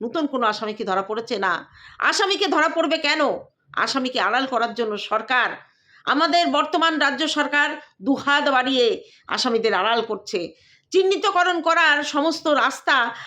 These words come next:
এই রাজ্য সরকারের পুলিশ বন্ধ করে দিয়েছে, কারণ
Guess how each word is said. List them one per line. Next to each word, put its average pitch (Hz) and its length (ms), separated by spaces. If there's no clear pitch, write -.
এই 262 80
রাজ্য 254 280
সরকারের 277 480
পুলিশ 294 400
বন্ধ 233 260
করে 269 220
দিয়েছে, 214 540
কারণ 233 460